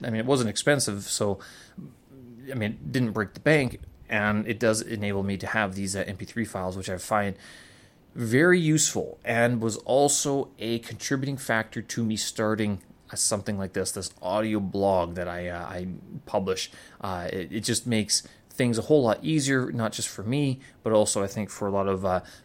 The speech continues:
people who are interested in what I'm doing and some of the things they wanna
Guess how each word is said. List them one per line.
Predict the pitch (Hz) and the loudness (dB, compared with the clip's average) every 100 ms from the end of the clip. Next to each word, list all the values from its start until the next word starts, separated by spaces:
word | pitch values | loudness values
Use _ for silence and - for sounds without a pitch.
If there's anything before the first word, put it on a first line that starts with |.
| - | -10
people | 120 - 104 | -8 -2 -4
who | - 127 113 107 - - - - - | -2 0 0 0 -4 -16 -20 -20 -8
are | 107 107 | -4 0
interested | 120 - 113 - 107 | 0 2 2 2 -2
in | |
what | 98 | -2
I'm | 95 92 | -4 -2
doing | 117 110 104 | 0 0 -2
and | 95 | -4
some | 104 | -4
of | |
the | 101 | -6
things | 98 110 98 | -6 -6 -4
they | |
wanna | 98 95 | -4 -4